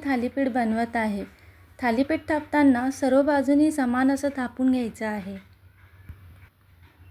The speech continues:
अशा प्रकारे छिद्र करायची आहेत. छिद्र केल्यामुळे थालीपीठ छान आतपर्यंत भाजली जातात. तवा गरम झालेला आहे, त्यामध्ये एक चमचा तेल घालून आणि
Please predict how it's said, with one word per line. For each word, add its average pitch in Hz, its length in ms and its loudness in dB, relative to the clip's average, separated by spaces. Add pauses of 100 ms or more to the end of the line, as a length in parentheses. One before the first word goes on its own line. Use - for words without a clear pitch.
(600)
अशा 247 300 -2
प्रकारे 294 540 0
छिद्र 240 340 -2
करायची 269 480 -2
आहेत. 226 360 -2 (220)
छिद्र 262 340 0
केल्यामुळे 302 680 2 (400)
थालीपीठ 254 560 0
छान 277 220 4
आतपर्यंत 269 600 0
भाजली 233 440 0
जातात. 214 420 -2 (880)
तवा 247 280 4
गरम 294 340 2
झालेला 285 400 0
आहे, 240 340 -2 (500)
त्यामध्ये 277 480 2
एक 262 360 -4
चमचा 277 300 2
तेल 262 340 -2
घालून 254 420 0 (840)
आणि 247 280 2